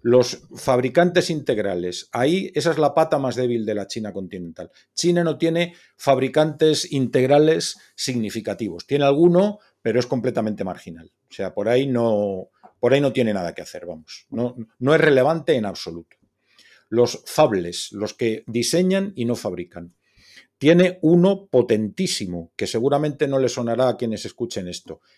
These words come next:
HI Silicon, H I Silicon. Ese H I Silicon es, para que nos hagamos una idea, hoy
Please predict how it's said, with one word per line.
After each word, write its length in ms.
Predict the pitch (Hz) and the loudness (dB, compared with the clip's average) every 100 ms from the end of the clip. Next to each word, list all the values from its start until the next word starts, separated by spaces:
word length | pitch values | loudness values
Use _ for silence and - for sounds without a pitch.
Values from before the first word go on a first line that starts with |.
| _ _ _ _ - - | _ _ _ _ -14 -2
HI 180 | 175 | 0
Silicon, 680 | - 160 113 92 - 90 85 - | 0 -2 -4 -6 -8 -8 -10 -4
H 380 | 127 127 123 | -4 -2 -2
I 140 | 139 156 | -2 -4
Silicon. 640 | - 95 78 - 78 80 _ - _ _ | -8 -10 -12 -16 -18 -18 _ -20 _ _
Ese 260 | 131 131 160 | -2 2 2
H 280 | 160 - 151 | 2 0 0
I 100 | 135 | 0
Silicon 640 | - 175 170 190 190 185 | -2 -2 0 2 0 0
es, 240 | 156 175 170 | -2 -2 -2
para 260 | 120 107 | -2 -2
que 80 | 98 | -2
nos 160 | 101 104 | -6 -6
hagamos 300 | 120 151 147 | -4 -4 -4
una 140 | 143 | -4
idea, 360 | 127 151 165 - | 0 2 0 -2
hoy 340 | 139 170 185 | 2 2 2